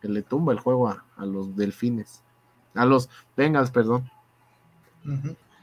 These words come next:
Speaker 1: Pero ese día hasta el tercer quarterback entró porque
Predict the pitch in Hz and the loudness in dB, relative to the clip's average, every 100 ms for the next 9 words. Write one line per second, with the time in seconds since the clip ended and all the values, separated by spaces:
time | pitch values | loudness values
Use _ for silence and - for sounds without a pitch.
0 | _ - 123 156 180 180 180 - 135 131 | _ 2 4 6 6 8 6 6 4 4
1 | - 127 127 135 135 135 185 185 - 180 | 2 2 4 2 4 4 4 4 6 8
2 | 175 156 151 143 131 131 147 170 - 123 | 8 6 4 2 2 2 2 2 0 -2
3 | 110 120 110 | 0 -4 -4